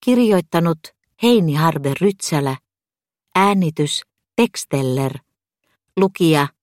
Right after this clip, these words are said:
Karla Rindell. Stressin hallinta on ennen kaikkea opittu taito, ei synnynnäinen kyky.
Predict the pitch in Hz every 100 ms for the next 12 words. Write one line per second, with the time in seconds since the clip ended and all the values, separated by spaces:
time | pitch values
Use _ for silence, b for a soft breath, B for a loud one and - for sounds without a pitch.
0 | _ - 247 233 214 202 190 180 165 127
1 | 120 123 _ _ _ _ _ _ _ _
2 | _ _ _ _ _ _ _ _ _ _
3 | _ _ _ _ _ _ _ _ _ _
4 | _ _ _ - - 240 233 170 151 147
5 | 147 131 135 147 147 165 165 127 139 139
6 | - 135 131 202 196 165 - 151 - 151
7 | 120 113 127 123 _ _ _ _ 170 190
8 | 190 - 156 127 120 120 120 131 139 160
9 | 156 104